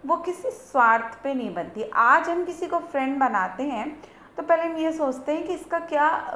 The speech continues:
बेनिफिट होगा हमारे लिए, या ये हमारे लिए कितना यूज़फुल है, या ये इसका क्या स्टेटस है।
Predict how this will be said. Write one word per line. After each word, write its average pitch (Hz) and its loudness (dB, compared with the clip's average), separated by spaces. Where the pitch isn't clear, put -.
बेनिफिट 254 0
होगा 185 -6
हमारे 175 -12
लिए, 196 -4
या 330 2
ये 311 -2
हमारे 254 0
लिए 214 -6
कितना 202 -6
यूज़फुल 185 -6
है, 247 -2
या 311 -2
ये 302 -4
इसका - -10
क्या 254 -2
स्टेटस - -12
है। 180 -18